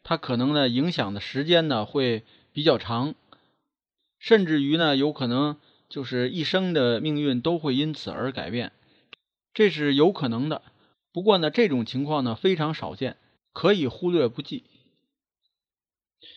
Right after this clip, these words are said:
还有很多听众朋友们呢，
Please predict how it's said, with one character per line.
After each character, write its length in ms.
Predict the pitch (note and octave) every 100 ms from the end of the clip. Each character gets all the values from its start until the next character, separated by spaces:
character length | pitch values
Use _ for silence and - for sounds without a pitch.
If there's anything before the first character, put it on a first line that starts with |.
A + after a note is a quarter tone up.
| - _ _
还 220 | - D#3
有 320 | B3+ A3 E3 E3
很 240 | C3+ C3
多 380 | C#3+ D#3+ E3 D#3+
听 260 | - F#3
众 180 | F#3 D#3
朋 200 | B2+ C#3+
友 120 | E3
们 200 | A#2 A2
呢， 180 | A2+ A2